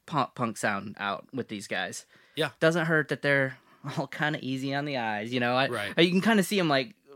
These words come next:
Speaker 1: probably look at these guys like, "This is maybe where I should try this thing out I've been thinking about."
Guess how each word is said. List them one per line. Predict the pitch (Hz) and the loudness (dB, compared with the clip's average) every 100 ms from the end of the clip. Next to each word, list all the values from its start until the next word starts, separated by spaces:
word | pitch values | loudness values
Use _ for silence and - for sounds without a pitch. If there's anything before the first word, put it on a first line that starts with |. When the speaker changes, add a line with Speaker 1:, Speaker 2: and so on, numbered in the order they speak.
| - | -4
Speaker 1:
probably | 160 139 | 0 2
look | 143 | 0
at | 143 | -2
these | 135 113 | -6 -4
guys | 123 | -2
like, | 113 113 - | -2 -6 -10
"This | 202 202 | -12 -10
is | - | -10
maybe | - 156 156 | -8 -4 -4
where | 131 135 | -2 0
I | |
should | 123 113 | -2 -6
try | - 143 | -6 -4
this | 127 | -4
thing | - 135 135 | -6 -4 0
out | 127 | 2
I've | 113 | 0
been | 113 | -4
thinking | 110 110 117 | -8 -6 -4
about." | 110 110 110 | -2 -2 -2